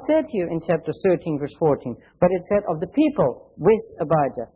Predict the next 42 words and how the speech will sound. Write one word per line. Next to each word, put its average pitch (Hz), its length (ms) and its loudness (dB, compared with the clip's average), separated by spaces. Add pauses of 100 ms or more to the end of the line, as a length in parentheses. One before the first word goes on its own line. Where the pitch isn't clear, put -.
(140)
They 247 640 2
cried 202 360 -2
to 190 80 -12
Jehovah. 160 440 -8
So 170 80 -12
we 175 80 -4
don't 208 180 -2
know 208 80 -2
whether 185 220 0
he 190 100 -4
was 185 240 2
included 208 520 2
in 175 120 -2
this 175 200 -4
or 160 120 -4
not. 160 400 -2 (580)
But 160 100 4
this 269 160 4 (100)
is 202 80 -8 (100)
another 254 300 2
point 170 280 2
you 175 80 -6
could 175 160 -4
study 170 460 0
in 151 160 0
much 240 160 2 (240)
detail 208 480 -2
in 160 140 -4
the 143 120 -8
scriptures. 226 360 -4
Then 147 220 -2
when 147 160 0
people 262 440 2
cry 277 300 2
to 285 160 -8
the 277 80 -6
Lord, 285 320 2 (680)
cast 294 260 2
themselves 269 380 2
on 247 80 -2
the 233 80 4
Lord, 214 320 4